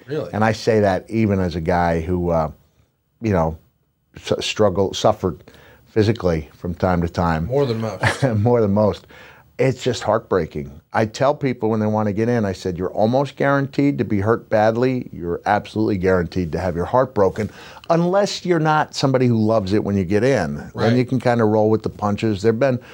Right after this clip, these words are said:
Speaker 2: some notable people who made really good livings.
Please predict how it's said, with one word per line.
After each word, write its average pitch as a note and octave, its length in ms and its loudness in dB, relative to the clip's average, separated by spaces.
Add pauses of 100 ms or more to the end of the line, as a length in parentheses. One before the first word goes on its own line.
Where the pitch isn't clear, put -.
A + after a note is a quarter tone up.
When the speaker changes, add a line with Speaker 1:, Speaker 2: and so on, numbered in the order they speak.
(160)
Speaker 2:
some G#2+ 200 0
notable A#2+ 380 2
people A2 380 0
who F#2 60 0
made G2 200 -2
really A#2 340 2
good G#2 220 0
livings. A2 560 0